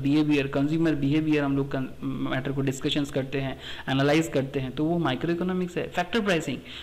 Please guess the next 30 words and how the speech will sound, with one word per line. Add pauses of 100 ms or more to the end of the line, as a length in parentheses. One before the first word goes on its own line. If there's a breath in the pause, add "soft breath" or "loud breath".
factor
pricing
सबको
लगा
ना (280 loud breath)
कि
चीज़ों
का
दाम
बढ़
सकता
है
आगे।
क्यों? (300 loud breath)
क्योंकि
लेबर
कम,
uh,
industry
में
कम
हो
जाएगा, (240 loud breath)
लोगों
के
पास
पैसा
कम
हो
जाएगा,